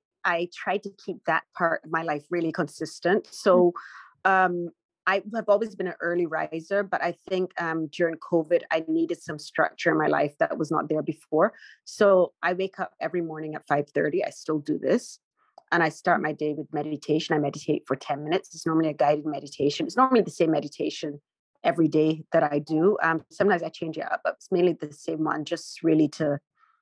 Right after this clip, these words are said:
Speaker 1: to stay positive and to trust in life and whatever happens is happening for you. And then I work out. Um, this, I started really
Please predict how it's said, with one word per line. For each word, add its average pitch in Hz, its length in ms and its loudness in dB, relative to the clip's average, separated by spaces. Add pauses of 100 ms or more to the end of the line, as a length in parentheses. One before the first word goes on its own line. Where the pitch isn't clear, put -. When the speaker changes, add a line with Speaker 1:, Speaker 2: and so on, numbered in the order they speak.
(600)
Speaker 1:
to - 80 -14
stay 254 200 4
positive 196 520 2
and 175 100 0
to - 80 -12
trust - 360 -2
in 160 160 -2
life 156 260 -4
and 160 120 -4
whatever 160 540 -4 (240)
happens 165 760 -4
is 151 140 -10
happening 160 460 -4
for 160 240 0
you. 165 280 6 (600)
And 175 460 2
then 175 160 4
I 170 80 2
work 160 380 -6
out. - 320 -2 (160)
Um, 165 260 2
this, 196 300 -2
I 170 80 -2
started 165 400 -2
really 165 680 0